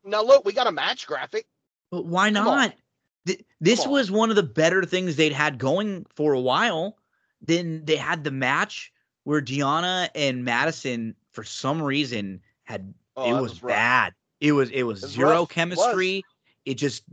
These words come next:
Speaker 2: um, I, I, it was very
Speaker 1: It
Speaker 2: kinda
Speaker 1: went too
Speaker 2: slow,
Speaker 1: long.
Speaker 2: going through the
Speaker 1: Yeah, the crowd
Speaker 2: motions.
Speaker 1: wasn't, yeah, the crowd wasn't into it, and it was, it was tough to watch.
Speaker 2: And that's a bummer because they've done a great job so far with Deanna, and they've, they've done a real
Speaker 1: Yes.
Speaker 2: good job with,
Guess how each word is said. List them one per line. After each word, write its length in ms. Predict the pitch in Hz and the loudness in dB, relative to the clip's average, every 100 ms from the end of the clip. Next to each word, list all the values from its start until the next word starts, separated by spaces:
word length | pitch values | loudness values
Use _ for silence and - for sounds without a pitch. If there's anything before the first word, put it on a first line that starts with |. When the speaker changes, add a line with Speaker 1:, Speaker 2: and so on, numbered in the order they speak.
| - | -8
Speaker 2:
um, 360 | 120 110 104 101 | -6 -4 -8 -8
I, 140 | 110 | -8
I, 160 | 107 117 | -6 -6
it 60 | 120 | -4
was 160 | 117 98 | -4 -2
very 200 | 120 131 | 0 2
Speaker 1:
It 40 | |
Speaker 2:
kinda 140 | 143 151 | 0 -4
Speaker 1:
went 140 | 175 | -4
too 80 | 107 | -2
Speaker 2:
slow, 380 | 127 151 185 196 | 4 6 8 6
Speaker 1:
long. 220 | 190 180 - | 4 0 -6
Speaker 2:
going 240 | 135 143 | -4 -4
through 120 | 139 | -4
the 80 | 107 | -8
Speaker 1:
Yeah, 440 | 101 120 156 143 | -2 2 2 2
the 120 | 170 170 | 0 -2
crowd 160 | 170 156 | 0 2
Speaker 2:
motions. 160 | 185 185 | 2 0
Speaker 1:
wasn't, 320 | - 180 180 _ _ | -2 -4 -10 _ _
yeah, 220 | 147 143 123 | -10 -8 -8
the 60 | 120 | -8
crowd 320 | 151 156 175 | -4 -2 -2
wasn't 300 | 180 160 165 | -4 -6 -8
into 340 | 165 - 165 | -10 -8 -4
it, 140 | 165 156 _ | -4 -6 _
and 140 | 135 131 | -14 -12
it 80 | 131 | -14
was, 200 | 127 - | -16 -18
it 120 | 131 | -20
was 120 | 127 - | -18 -12
tough 180 | 135 - | -12 -10
to 80 | |
watch. 440 | 123 101 - - - _ _ _ _ | -10 -10 -12 -20 -20 _ _ _ _
Speaker 2:
And 640 | 127 131 131 127 123 117 - _ _ _ _ _ - - _ | -4 0 0 -2 -6 -8 -10 _ _ _ _ _ -20 -20 _
that's 200 | - 151 | -6 -4
a 40 | 180 | -2
bummer 340 | 143 180 220 | -2 0 0
because 260 | 175 160 143 | 0 0 0
they've 160 | 143 | -2
done 160 | 120 151 | -2 -2
a 40 | |
great 220 | 185 180 175 | -2 -2 0
job 260 | 170 185 | 0 0
so 140 | - 165 | -2 -2
far 220 | 165 160 | 0 0
with 160 | 156 117 | 0 -4
Deanna, 560 | 135 156 185 190 170 - | -4 0 0 0 -2 -2
and 180 | 131 | -2
they've, 240 | 131 123 117 | 0 -2 0
they've 160 | 131 127 | 2 4
done 140 | 147 | 4
a 60 | 170 | 4
real 160 | 175 | 2
Speaker 1:
Yes. 100 | 175 | 2
Speaker 2:
good 140 | 151 151 | 0 2
job 280 | 151 170 | 2 2
with, 120 | 156 | 0